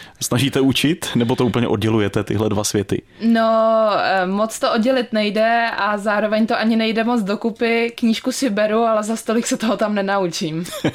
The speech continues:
Speaker 1: <laughs> A ještě k té seči, jak jste tady naznačovala, že tam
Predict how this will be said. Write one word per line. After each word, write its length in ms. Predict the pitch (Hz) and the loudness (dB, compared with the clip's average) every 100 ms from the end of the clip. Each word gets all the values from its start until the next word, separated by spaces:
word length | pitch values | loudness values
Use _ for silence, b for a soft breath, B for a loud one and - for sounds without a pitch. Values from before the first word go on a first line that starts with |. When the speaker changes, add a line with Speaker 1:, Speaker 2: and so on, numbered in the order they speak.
| 196 202 | -4 -8
Speaker 1:
<laughs> 460 | - 233 - - | -6 -8 -10 -8
A 100 | 107 | -4
ještě 200 | 101 - | -2 -2
k 40 | - | 0
té 140 | 131 | -2
seči, 420 | - 220 147 101 | 0 -2 0 0
jak 120 | 101 - | 0 -4
jste 100 | - | -4
tady 180 | 107 | 0
naznačovala, 540 | 104 107 101 110 110 107 | 0 0 -2 -2 -2 -2
že 80 | 104 | -2
tam 240 | 110 | 0